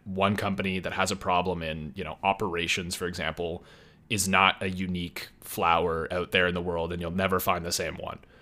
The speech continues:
Probably every company of a similar type, similar market segment, similar size, revenue, whatever, by some variable, there are many of those companies having the same challenges. And this is how, I mean, obviously entire companies are built.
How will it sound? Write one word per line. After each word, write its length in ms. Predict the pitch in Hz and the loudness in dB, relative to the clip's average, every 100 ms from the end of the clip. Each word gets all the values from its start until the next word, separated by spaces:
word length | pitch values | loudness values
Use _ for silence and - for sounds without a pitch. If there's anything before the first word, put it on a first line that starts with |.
| - - _ - - | -20 -20 _ -20 -14
Probably 580 | - 123 139 139 127 113 | 2 10 10 10 8 6
every 180 | 98 101 | 6 4
company 460 | - 92 92 90 85 | 0 -2 -2 -2 -4
of 100 | - | -4
a 60 | |
similar 500 | - - 101 104 98 | -2 0 2 2 0
type, 420 | - - 92 87 | -2 -2 0 0
similar 460 | - - 107 104 95 | 0 0 2 0 0
market 460 | 92 92 90 95 - | 0 -2 -2 -2 0
segment, 500 | 101 90 95 90 - | 2 0 -2 -4 -2
similar 400 | - 113 98 92 | -2 0 0 0
size, 800 | - - 87 92 90 87 - | 2 2 2 2 2 -2 -4
revenue, 580 | 113 101 95 95 90 90 | -4 0 0 0 -2 -2
whatever, 560 | 92 135 87 82 80 - - - - - | 0 0 0 -2 -4 -6 -14 -20 -14 -4
by 100 | 101 | 2
some 320 | - 117 110 | 4 4 4
variable, 440 | 101 92 92 90 | 2 2 2 0
there 160 | 90 101 | 4 4
are 80 | 95 | 4
many 420 | 95 101 101 95 | 4 4 2 2
of 120 | 90 | 0
those 160 | 85 - | -2 -2
companies 560 | 85 73 - - - - | -6 -8 -12 -10 -12 -4
having 300 | 104 95 87 | 0 2 2
the 60 | |
same 360 | - - 95 90 | 0 0 0 0
challenges. 560 | - 82 65 - - - - - - - _ | -2 -2 -6 -6 -12 -14 -20 -20 -20 -20 _
And 280 | - 90 85 | -4 -2 0
this 180 | 104 - | 2 2
is 80 | 95 | 4
how, 360 | 104 92 82 | 8 8 8
I 40 | 87 | 4
mean, 160 | 98 | 2
obviously 320 | 82 85 - - | 0 0 -2 -4
entire 280 | 95 87 | -2 -2
companies 360 | 85 95 85 82 | -2 -2 -4 -4
are 80 | 78 | -6
built. 320 | - 78 | -4 -6